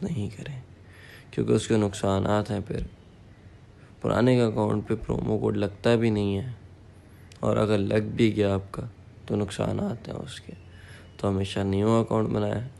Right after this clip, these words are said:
न्यू अकाउंट से डिपॉजिट करें और खेलें। मिनिमम डिपॉजिट पाँच हज़ार रुपये।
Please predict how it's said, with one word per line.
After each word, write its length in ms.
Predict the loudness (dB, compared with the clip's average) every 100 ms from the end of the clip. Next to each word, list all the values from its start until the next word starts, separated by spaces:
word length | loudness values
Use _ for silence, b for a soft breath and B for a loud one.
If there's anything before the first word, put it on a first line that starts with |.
| -4
न्यू 400 | -2 2 2 2
अकाउंट 320 | 0 -2 -2
से 60 |
डिपॉजिट 440 | -4 -2 0 0 -2
करें 280 | -4 -6 -8 -14 B B B B B B B B -20 -20 -20 -20 -16 -6
और 200 | -2 -2
खेलें। 380 | -2 -4 -4 -10 -16 -20 -10 -2
मिनिमम 380 | 2 4 2 0
डिपॉजिट 400 | 0 0 0 0
पाँच 200 | 0 0
हज़ार 280 | 0 -2 -2
रुपये। 240 | -4 -8